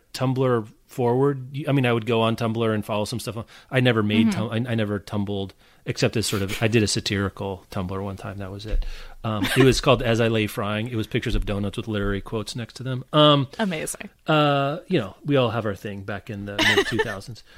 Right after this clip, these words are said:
Speaker 1: Um, but you're right. It does feel more like that. And the vi-, I guess it does sacrif-, the trade-off TikTok is making is,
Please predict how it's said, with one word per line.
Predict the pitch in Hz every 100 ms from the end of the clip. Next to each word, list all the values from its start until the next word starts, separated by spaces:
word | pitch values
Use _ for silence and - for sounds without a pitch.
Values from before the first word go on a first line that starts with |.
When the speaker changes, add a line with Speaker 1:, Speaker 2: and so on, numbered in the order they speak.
| - -
Speaker 1:
Um, | 151 139 123
but | 123 160
you're | 160
right. | 151 139 131
It | 117
does | 143 143 135 -
feel | 135 127 120
more | 117 120 120
like | 113 113 107 -
that. | 113 101 104 110 104 101 104 - -
And | 135 135
the | 135
vi-, | 113 131 160 - - - -
I | 165
guess | 156 220 - -
it | 160 120
does | 160 190 190
sacrif-, | - - 151 160 165 - -
the | 139 143
trade-off | - 202 196 175 -
TikTok | 165 - 151 131
is | 127 117
making | 117 117 123 113 113 127
is, | 123 117 113 107 -